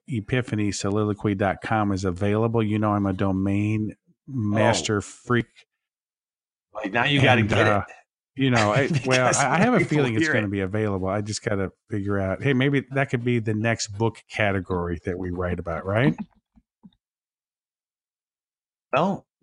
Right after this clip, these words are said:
Speaker 2: journals and, uh, you set someone up in a framework to do their own journal with the questions prompting them, so forth. That's a type of book. Okay. So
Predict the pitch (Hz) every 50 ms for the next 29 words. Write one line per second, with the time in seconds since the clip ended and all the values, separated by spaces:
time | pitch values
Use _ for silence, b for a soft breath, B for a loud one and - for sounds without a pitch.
0 | 123 110 - 117 123 135 135 147 160 180 185 156 139 - - 92 104 98 95 95
1 | 95 92 95 92 90 87 85 82 73 58 50 - _ _ _ _ _ _ _ _
2 | _ _ _ _ _ _ _ _ _ _ B B B B B _ _ _ _ _
3 | _ _ - 123 117 117 - - 190 - - - - 165 151 131 127 127 127 127
4 | 117 - 98 98 85 - - 117 117 110 107 101 95 92 - _ _ _ - -
5 | 98 95 110 110 92 90 85 - 95 110 139 147 135 151 170 185 202 226 233 -
6 | - _ _ _ 95 92 - 95 - - - 101 104 - - 127 127 113 104 -
7 | - 104 107 110 113 127 127 131 139 - - - 139 117 110 139 139 147 151 -
8 | _ _ _ _ _ _ _ _ _ - 127 151 - - - - 135 135 - 104
9 | 104 110 - - - - - 220 - _ _ _ - - - 85 87 107 120 117
10 | _ _ _ _ _ - - 95 90 85 82 78